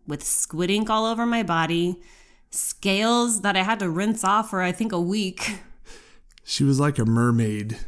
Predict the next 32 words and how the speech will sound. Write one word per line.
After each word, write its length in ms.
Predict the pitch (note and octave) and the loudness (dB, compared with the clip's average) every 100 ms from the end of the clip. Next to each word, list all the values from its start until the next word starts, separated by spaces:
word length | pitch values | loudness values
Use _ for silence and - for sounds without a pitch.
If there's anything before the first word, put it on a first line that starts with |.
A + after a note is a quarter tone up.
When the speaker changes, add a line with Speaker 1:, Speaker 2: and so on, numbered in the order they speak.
| - - | -6 -2
Speaker 2:
with 180 | C3+ C#3 | 2 4
<laughs> 0 | |
scales 680 | - - - B2+ B2 A#2+ - | 4 4 4 2 2 0 0
coming 260 | C3+ A#2 | -2 0
out 140 | A#2+ A#2+ | 0 0
of 100 | A2 | 2
everywhere. 580 | A#2+ A#2+ A2+ A2 A2 A2 | 2 2 2 0 -2 -2
And, 360 | C3 C3 B2+ | 2 2 2
and 560 | C3 C#3 B2+ - - - - - - | 2 2 2 -2 -6 -10 -14 -20 -14
this, 420 | C3+ C#3+ C#3 - - - - - | 0 2 4 2 -2 -12 -14 -2
this 180 | B2+ - | -2 2
whole 300 | D#3+ D#3 C3+ | 2 4 4
story 600 | - - A#2+ A#2+ A#2+ A#2 | 2 4 2 4 4 2
with 460 | A2+ B2 B2 - - - - - - - - | 2 2 2 -2 -12 -20 -20 -20 -20 -14 -2
the 100 | B2 | -2
fishing 500 | - B2+ - A#2+ A#2 | 0 0 2 2 2
was 180 | A#2 - | 2 2
something 440 | B2 A#2+ A#2+ A#2 | 2 2 2 4
that 340 | A#2 A2+ - - - - | 2 -2 -6 -12 -20 -6
she's 260 | - G#3+ | 2 4
never 240 | G#3 F#3+ E3+ | 6 6 4
been 600 | B2 C3+ C#3+ B2+ A2+ - - - - - | 4 4 6 4 2 -6 -20 -20 -18 -4
on 180 | C3 C3 | 0 2
a 40 | |
boat 460 | A2+ B2 B2+ B2 - | 2 2 2 2 2
in 100 | C#3 | 2
the 60 | |
middle 260 | B2 B2+ C3 | 4 4 4
of 60 | |
the 160 | B2+ B2+ | 4 4
ocean 720 | B2 B2+ - A#2+ A#2 A#2 - | 4 4 4 4 4 0 -6
fishing. 540 | - D3 C3 A2+ - | -2 0 0 -2 -8